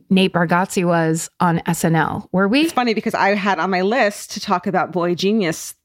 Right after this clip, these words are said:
Speaker 2: this past week for us
Speaker 1: That's,
Speaker 2: on S N L.
Speaker 1: I did too. Look, look. Boy
Speaker 2: <laughs>
Speaker 1: Genius on S N L right there.
Speaker 2: Twins, we're twins.
Speaker 1: Uh,
Speaker 2: Like,
Speaker 1: they did,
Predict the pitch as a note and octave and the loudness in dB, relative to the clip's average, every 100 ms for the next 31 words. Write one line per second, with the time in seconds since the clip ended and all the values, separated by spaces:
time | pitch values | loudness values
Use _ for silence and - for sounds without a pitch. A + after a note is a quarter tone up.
0 | - E3+ - F3+ D3+ - D3+ - D#3+ D#3 | -6 -6 -2 -2 -2 -6 -8 -4 0 0
1 | C#3+ E3+ - A4 A4+ - D#4 - G4+ - | 0 -2 0 0 0 -2 -2 0 2 2
2 | F4 B4+ - B4+ C#5 C#5 G#4+ C#5+ - - | 2 0 0 2 4 4 2 0 -2 -10
3 | - F4+ C#5+ - - _ - - - E4+ | -4 0 0 -4 -14 _ -8 -8 -6 -2
4 | G4 G4 G4+ G#4+ G#4 F#4 F#4+ G4 G#4 A4+ | 0 2 2 4 2 0 0 0 0 2
5 | C5 D4 D#4+ G4+ A4+ B4+ - C5+ A#4+ G4 | 2 2 2 2 2 4 4 2 2 0
6 | G#4 - G#4 - D#5+ E5 B4+ F4 C#4+ B3 | 0 -2 -2 -2 -4 -4 2 2 2 2
7 | A#3 G3 - - - - A3+ A3 A3 A3 | 0 0 -4 -14 -4 -2 0 0 0 0
8 | A3 G#3 G#3 G#3 C#4 - - - A#3 B3 | 0 -2 -4 -2 -4 -6 -8 0 2 4